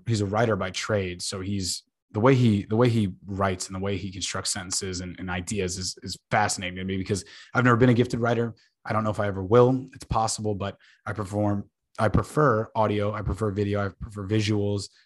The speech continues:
other senses rather than, you know, writing things down. And he said, "Creatives looks to, look towards the future for hope." And we were watching the Met Gala, and this is what kind of, you know, I don't know about you. I,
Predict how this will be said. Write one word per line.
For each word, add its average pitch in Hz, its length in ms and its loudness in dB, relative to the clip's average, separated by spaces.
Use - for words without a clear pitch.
other 127 180 2
senses 101 480 -6
rather 95 300 -2
than, 90 300 -2
you 87 80 -12
know, 90 160 -8
writing 98 320 0
things - 260 -12
down. 98 260 -4
And 123 60 4
he 120 60 6
said, 107 260 2
"Creatives 131 440 4
looks 127 220 0
to, 131 240 -10
look 120 240 -2
towards 110 260 -2
the 101 80 -14
future - 340 -6
for 98 180 -8
hope." - 280 -10
And 117 100 2
we 131 80 8
were 135 80 8
watching 131 280 2
the 117 60 2
Met 110 280 0
Gala, 92 340 -2
and 107 180 -6
this 107 140 -2
is 113 60 -2
what 110 120 -4
kind 107 200 2
of, 95 140 -4
you 120 80 0
know, 95 220 -2
I 131 80 6
don't 131 100 8
know 123 60 8
about 110 180 4
you. 98 160 -4
I, 101 60 -2